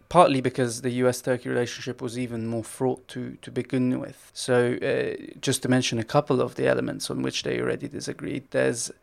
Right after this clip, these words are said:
a big spat about a Turkish-owned, um, state-owned bank allegedly evading U S sanctions on Iran.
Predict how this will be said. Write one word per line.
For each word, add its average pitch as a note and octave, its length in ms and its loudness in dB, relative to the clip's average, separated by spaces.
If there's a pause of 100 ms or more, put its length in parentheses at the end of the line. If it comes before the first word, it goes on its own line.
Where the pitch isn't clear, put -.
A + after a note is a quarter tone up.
(100)
a - 60 -8
big C3 200 2
spat C3 400 4
about A#2+ 320 0
a - 60 -10
Turkish-owned, A#2+ 800 -2
um, - 680 -6
state-owned B2 520 -2
bank B2 360 2
allegedly B2+ 480 2
evading B2+ 540 4
U - 100 -4
S - 100 -4
sanctions - 720 -6
on D3 100 -4
Iran. C3 680 2